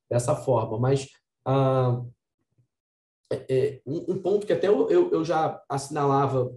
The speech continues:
no, no, nos votos é que, olha, existe, existe um caminho. A, a, a União Europeia, por exemplo, no regulamento de abuso do mercado, que é a regra no plano da União Europeia que trata hoje tanto de insider trading quanto de manipulação, eles criaram uma vedação autônoma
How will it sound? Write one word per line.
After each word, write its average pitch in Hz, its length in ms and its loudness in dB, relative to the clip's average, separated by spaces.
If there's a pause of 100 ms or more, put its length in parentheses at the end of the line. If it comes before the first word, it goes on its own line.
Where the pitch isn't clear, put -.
no, 123 280 -6
no, 135 240 -6
nos 139 180 0
votos 165 440 -2
é 160 60 -2
que, - 120 -12
olha, - 200 -2
existe, - 360 -2
existe 170 320 -4
um 233 60 -8
caminho. 151 480 -4
A, 127 100 0
a, 135 300 -6
a 135 40 2
União 156 180 0
Europeia, 160 580 0
por 135 80 -6
exemplo, 143 420 -4 (640)
no 123 420 0
regulamento 127 680 0
de 135 80 -4
abuso 120 500 -6 (200)
do 120 100 -12
mercado, 117 640 -4 (540)
que 135 80 -2
é - 20 2
a 123 80 2
regra 123 580 0
no 120 160 -2
plano 131 220 0
da 131 60 0
União 127 180 2
Europeia 120 480 -2
que 120 120 -8
trata 120 340 -6
hoje 117 260 0
tanto 143 240 -4
de 151 120 -10
insider 127 420 -2
trading 113 360 -4
quanto 117 240 -6
de 113 120 -8
manipulação, 110 840 -6 (160)
eles 143 200 -4
criaram 185 420 2
uma 185 100 0
vedação 180 460 -4
autônoma 175 520 -2